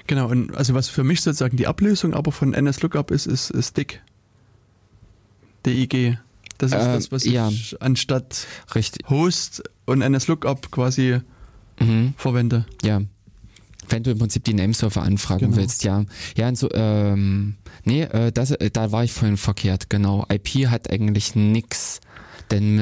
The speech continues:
Speaker 2: ich hab, äh, nee,
Speaker 1: Ja, du
Speaker 2: am
Speaker 1: hast an
Speaker 2: Ende
Speaker 1: I F config gedacht.
Speaker 2: Ja, aber I F config ist auch verkehrt.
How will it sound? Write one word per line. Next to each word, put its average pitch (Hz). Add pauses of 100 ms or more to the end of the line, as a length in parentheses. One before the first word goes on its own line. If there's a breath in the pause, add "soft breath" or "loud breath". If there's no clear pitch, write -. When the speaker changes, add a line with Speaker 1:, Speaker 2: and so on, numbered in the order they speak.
Speaker 2:
ich 101
hab, -
äh, 110
nee, 113
Speaker 1:
Ja, 123
du -
Speaker 2:
am -
Speaker 1:
hast 107
an -
Speaker 2:
Ende 139
Speaker 1:
I 143
F 131
config 151
gedacht. - (880 loud breath)
Speaker 2:
Ja, 113
aber 123
I 117
F -
config 131
ist 107
auch -
verkehrt. -